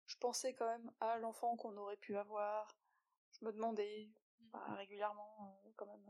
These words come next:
Speaker 1: euh, qui, qui, à quoi il aurait ressemblé. Euh. C'est, ça me procurait pas trop de tristesse. Genre, euh, de temps en temps, c-,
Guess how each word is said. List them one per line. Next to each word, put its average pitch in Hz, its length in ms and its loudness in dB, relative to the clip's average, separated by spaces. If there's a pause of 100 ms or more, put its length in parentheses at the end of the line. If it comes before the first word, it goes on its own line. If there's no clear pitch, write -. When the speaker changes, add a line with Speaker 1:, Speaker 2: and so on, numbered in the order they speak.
Speaker 1:
euh, 208 100 -16 (720)
qui, 202 320 -12
qui, 196 240 -12 (280)
à 202 80 0
quoi 202 160 0
il 196 160 -6
aurait 196 160 -4
ressemblé. 226 680 2
Euh. 202 340 -8 (1080)
C'est, - 320 -6
ça 226 200 4
me 220 100 -2
procurait 247 500 2
pas 269 160 6
trop 269 220 4
de - 80 -2
tristesse. - 680 -2 (140)
Genre, 208 240 -10
euh, 208 160 -14 (800)
de - 60 -16
temps 220 160 0
en 214 100 -4
temps, 233 360 -2
c-, - 180 -6